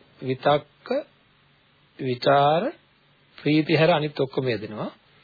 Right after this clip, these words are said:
එතකොට, අ, සෝබන සාධාරණ චෛතසික, විරති චෛතසික තුනයි, ප්‍රඥා චෛතසිකය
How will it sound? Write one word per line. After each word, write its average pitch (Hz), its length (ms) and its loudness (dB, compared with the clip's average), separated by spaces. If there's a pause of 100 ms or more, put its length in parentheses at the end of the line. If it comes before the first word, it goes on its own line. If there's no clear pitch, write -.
(800)
එතකොට, 147 340 0 (340)
අ, 131 120 2 (1300)
සෝබන 156 480 2
සාධාරණ 143 520 4
චෛතසික, 151 280 2
විරති 143 260 0
චෛතසික 143 420 2
තුනයි, 160 420 -4
ප්‍රඥා 143 480 0
චෛතසිකය 139 420 0